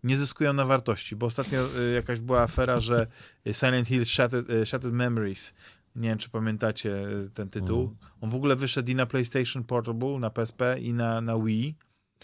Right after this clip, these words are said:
Speaker 1: I chyba na PlayStation dwa też. I to jest gra, która, y, ja nie mówię o jakichś tam absurdach, że
Speaker 2: To są
Speaker 1: tam
Speaker 2: tych
Speaker 1: ktoś rzucił
Speaker 2: od
Speaker 1: na,
Speaker 2: Czechów?
Speaker 1: y, za ileś tam tysięcy. A nie pamiętam, czy
Speaker 2: O,
Speaker 1: to
Speaker 2: dwa
Speaker 1: było od
Speaker 2: Watry
Speaker 1: Czechów,
Speaker 2: to
Speaker 1: czy
Speaker 2: jest?
Speaker 1: nie.
Speaker 2: Nie, Downhill był, przepraszam. Downpour to się
Speaker 1: Tak.
Speaker 2: nazywało.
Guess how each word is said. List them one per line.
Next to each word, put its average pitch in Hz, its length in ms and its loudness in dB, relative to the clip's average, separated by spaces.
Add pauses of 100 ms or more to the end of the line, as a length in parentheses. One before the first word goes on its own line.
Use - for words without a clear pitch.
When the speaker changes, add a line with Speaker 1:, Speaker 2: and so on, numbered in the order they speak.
(140)
Speaker 1:
I 123 60 -6
chyba 156 180 2
na 151 100 4
PlayStation 143 500 0
dwa 123 180 -2
też. 104 540 -2 (800)
I 131 100 -4
to 151 200 2
jest 135 200 0
gra, 123 240 0
która, 135 540 -2
y, 113 760 -6 (100)
ja 151 140 0
nie 165 120 2
mówię 160 180 2
o 147 40 6
jakichś 131 220 0
tam 135 180 0
absurdach, 131 520 2
że 120 80 2
Speaker 2:
To - 0 -
są 113 80 0
Speaker 1:
tam 110 80 2
Speaker 2:
tych 113 100 2
Speaker 1:
ktoś 104 100 -4
rzucił 117 200 -2
Speaker 2:
od 113 60 -2
Speaker 1:
na, 110 60 2
Speaker 2:
Czechów? 110 300 2
Speaker 1:
y, 113 680 -4
za 117 120 0
ileś 117 180 0
tam 113 140 -6
tysięcy. 127 600 -6 (680)
A 123 60 -8
nie 175 120 -2
pamiętam, 120 460 -4
czy 110 80 0
Speaker 2:
O, - 20 4
Speaker 1:
to 113 80 4
Speaker 2:
dwa 143 80 4
Speaker 1:
było 135 100 2
od 123 160 2
Speaker 2:
Watry - 60 -4
Speaker 1:
Czechów, 107 200 -2
Speaker 2:
to 120 60 -4
Speaker 1:
czy 147 80 -2
Speaker 2:
jest? 185 160 -4
Speaker 1:
nie. 131 60 -2
Speaker 2:
Nie, 139 160 2
Downhill 117 400 0
był, 87 140 -2
przepraszam. 95 580 -6
Downpour 104 460 0
to 87 100 -2
się 92 120 -8
Speaker 1:
Tak. 85 100 -4
Speaker 2:
nazywało. 87 380 -6